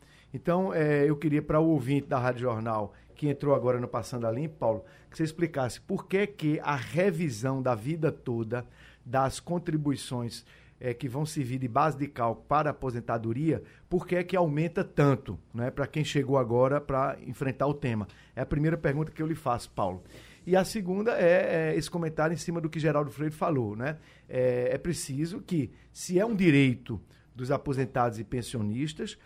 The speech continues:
que não haja aquela interpretação que o Supremo às vezes faz, que eles chamam consequencialista. Eles pensam muito mais na consequência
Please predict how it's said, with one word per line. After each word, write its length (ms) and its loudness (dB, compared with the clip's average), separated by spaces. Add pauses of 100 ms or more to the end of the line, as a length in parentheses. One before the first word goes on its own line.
(220)
que 120 -2
não 160 2
haja 360 2
aquela 360 -2
interpretação 680 -2
que 100 -10
o 20 -4
Supremo 360 -2
às 80 0
vezes 160 -2
faz, 180 -4
que 220 -8
eles 120 -6
chamam 320 -4 (340)
consequencialista. 1600 -2
Eles 260 -4
pensam 340 -2
muito 260 -2
mais 200 0
na 160 -2
consequência 1000 -6